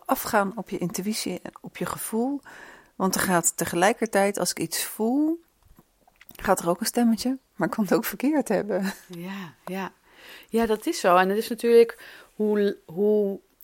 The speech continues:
Speaker 2: langer je al verwijderd bent van je eigen gevoel, dan kun je ook die intuïtie eigenlijk niet helemaal vertrouwen.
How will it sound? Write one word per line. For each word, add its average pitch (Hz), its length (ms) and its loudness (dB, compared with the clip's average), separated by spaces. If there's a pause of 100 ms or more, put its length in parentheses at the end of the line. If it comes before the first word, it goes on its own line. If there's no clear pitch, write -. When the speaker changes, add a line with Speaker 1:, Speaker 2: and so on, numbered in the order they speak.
Speaker 2:
langer 226 420 6
je 208 180 6
al 185 320 6
verwijderd 190 580 4
bent 190 220 2
van 185 180 -2
je 175 60 -2
eigen 180 320 -6
gevoel, 226 280 -2
dan 185 140 0
kun 220 160 -4
je 202 100 -2
ook 180 160 -2
die 180 120 -10
intuïtie 185 600 -6
eigenlijk 202 400 -4
niet 185 160 -2
helemaal 175 240 -4
vertrouwen. 196 720 4